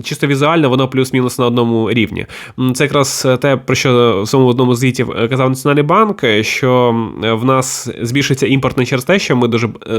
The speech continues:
страшно більше почали споживати чогось імпортного, а через, е, потреби війни. Ну, і ми бачимо, що це ось салатове, що в нас, ну, знову ж таки, візуально видно, що воно в нас росте. Інша продукція машинобудування. Зрозуміло, що тут є багато чого, що пов'язано з війною.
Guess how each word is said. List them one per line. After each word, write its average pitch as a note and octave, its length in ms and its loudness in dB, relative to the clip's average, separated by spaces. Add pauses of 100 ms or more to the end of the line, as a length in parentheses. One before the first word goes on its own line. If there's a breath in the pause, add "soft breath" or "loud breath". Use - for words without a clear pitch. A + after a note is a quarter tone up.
страшно B2+ 640 -2
більше A#2+ 300 0
почали A#2+ 260 -2
споживати A#2+ 500 0
чогось A#2+ 280 0
імпортного, D3 560 2 (340 loud breath)
а D#3 180 0
через, D3 280 0
е, B2 160 0
потреби C#3 380 0
війни. C3 120 2
Ну, G2+ 300 0
і - 20 4
ми C#3 80 6
бачимо, C3 360 0
що A2+ 500 2
це C#3 120 0
ось B2+ 120 0
салатове, C#3+ 540 0 (160)
що - 180 -4
в - 20 -2
нас, A#2 260 -2
ну, B2 180 -2 (120)
знову B2 160 2
ж - 60 -10
таки, A#2+ 140 0
візуально A#2+ 360 2
видно, A2+ 180 2
що B2 160 -2
воно A#2+ 120 2
в A#2+ 40 2
нас B2 160 -4
росте. D#3+ 340 0 (440 loud breath)
Інша D#3 560 0
продукція C#3 480 0
машинобудування. A2 760 0
Зрозуміло, C3+ 360 2
що - 100 -4
тут - 100 -6
є B2 80 2
багато A#2+ 280 0
чого, B2 280 0
що - 140 -8
пов'язано C3+ 380 2
з C#3 100 0
війною. F#3+ 440 2